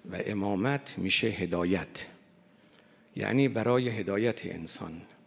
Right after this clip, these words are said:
که اگر همهٔ نعمتها برای انسان می‌بود،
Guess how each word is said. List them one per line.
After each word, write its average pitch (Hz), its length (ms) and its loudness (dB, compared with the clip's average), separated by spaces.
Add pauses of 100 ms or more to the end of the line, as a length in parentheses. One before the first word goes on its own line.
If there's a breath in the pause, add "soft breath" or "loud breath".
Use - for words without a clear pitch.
(520 loud breath)
که - 220 -2
اگر 156 260 2
همهٔ 147 520 4
نعمتها 101 800 -2 (840 loud breath)
برای 120 400 2
انسان 98 420 -2
می‌بود، 147 580 2